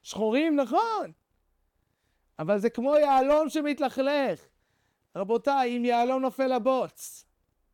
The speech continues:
אז מישהו יגיד, "איך, זה מלוכלך, זרוק אותו." מישהו יגיד כזה דבר? לא. כי גם אם הוא נפל לבוץ,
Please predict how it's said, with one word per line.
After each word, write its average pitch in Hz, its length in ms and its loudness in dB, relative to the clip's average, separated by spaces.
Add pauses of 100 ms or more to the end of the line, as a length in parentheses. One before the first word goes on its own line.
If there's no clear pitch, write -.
(380)
אז 147 140 -2
מישהו 214 240 0
יגיד, 208 220 -2
"איך, 262 340 0
זה 226 140 -4
מלוכלך, 202 580 0
זרוק 220 360 -2
אותו." 226 440 0 (300)
מישהו 196 260 0
יגיד 240 220 0
כזה 233 160 -2
דבר? 247 440 0 (460)
לא. 320 280 2 (520)
כי - 180 -4
גם 262 140 2
אם 302 60 0
הוא 294 120 2
נפל 262 460 -2
לבוץ, 262 520 -2